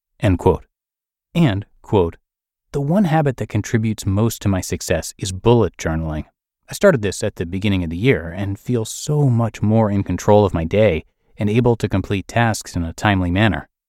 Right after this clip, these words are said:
end quote. Personally, I rely on a combination of pen and paper, the progress journal,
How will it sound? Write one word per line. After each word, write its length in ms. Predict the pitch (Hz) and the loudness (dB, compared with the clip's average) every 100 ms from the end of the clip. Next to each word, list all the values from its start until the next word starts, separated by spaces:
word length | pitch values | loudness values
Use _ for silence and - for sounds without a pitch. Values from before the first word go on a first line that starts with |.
| _ _ _ - | _ _ _ -2
end 180 | 110 92 | 0 2
quote. 240 | 92 - - _ _ _ _ _ _ _ _ _ | 0 0 -10 _ _ _ _ _ _ _ _ _
Personally, 580 | - 185 - 143 107 95 - - | -2 0 4 4 4 0 -4 0
I 100 | 139 | 4
rely 360 | 190 151 127 | 4 4 4
on 100 | 107 | 2
a 60 | 92 | 0
combination 680 | - 104 95 90 101 - 82 | 0 0 2 0 -2 -2 -4
of 300 | 80 - - | -6 -12 -6
pen 180 | 107 | 0
and 140 | 104 101 | 2 2
paper, 640 | - 113 110 107 104 104 101 | 0 0 0 0 -2 -4 -8
the 80 | |
progress 520 | 82 - 127 123 92 - | -6 0 2 2 -2 -4
journal, 460 | - 82 78 78 | -4 -2 -2 -6